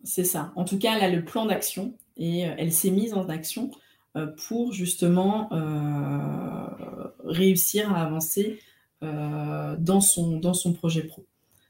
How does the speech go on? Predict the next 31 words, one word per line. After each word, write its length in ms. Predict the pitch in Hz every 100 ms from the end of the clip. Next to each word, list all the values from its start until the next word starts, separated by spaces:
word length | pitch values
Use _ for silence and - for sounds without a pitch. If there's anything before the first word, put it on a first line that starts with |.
| _ -
Euh, 960 | 156 156 151 147 143 143 139 120 - -
c'est, 260 | - - -
c'est, 320 | - 160 156
c'est 160 | 151 175
là 140 | 185
tout, 400 | 190 - 196 175
euh, 120 | 147
tout 140 | 147 180
l'objectif 520 | 180 165 165 - 180
de 80 | 156
l'accompagn-, 540 | 139 143 143 143 135 -
enfin, 160 | 151 143
d'un 180 | 147
accompagnement, 760 | 147 147 147 156 156 160 196 202 _ _
c'est 200 | - 165
qu'une 160 | 160 151
personne 320 | 151 - 185
se 140 | - 160
mette 240 | 156 156
en 80 | 151
action. 360 | 143 - 139
Si 220 | 135 - 202
une 160 | 196
personne 580 | 185 170 - 190 180 143 - _ _ _ 170
vient 380 | 160 196 202
faire 220 | 202 185 170
un 100 | 165
accompagnement 640 | 147 156 160 160 160 175
en 60 | 165
étant 220 | 143 147
passif, 580 | 143 160 - 196 208